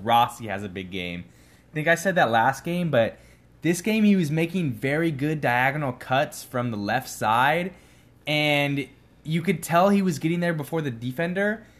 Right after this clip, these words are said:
but it was also right in front of the keeper, so he wouldn't have much of a shot. Um,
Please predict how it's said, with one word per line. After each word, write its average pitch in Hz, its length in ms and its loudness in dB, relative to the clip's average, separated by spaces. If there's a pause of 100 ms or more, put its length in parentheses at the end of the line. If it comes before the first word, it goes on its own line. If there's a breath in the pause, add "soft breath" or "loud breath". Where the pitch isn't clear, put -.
(240 loud breath)
but 156 160 2
it 165 60 4
was 156 180 2
also 170 480 2
right 139 340 2
in 151 120 -2
front 156 140 -2
of 143 40 -4
the 135 80 -6
keeper, 175 420 -4
so 143 180 -6
he 135 120 2
wouldn't 151 260 -2
have 147 280 0
much 143 240 -4
of 135 60 -8
a 113 80 -4
shot. 139 720 4 (120)
Um, 107 460 0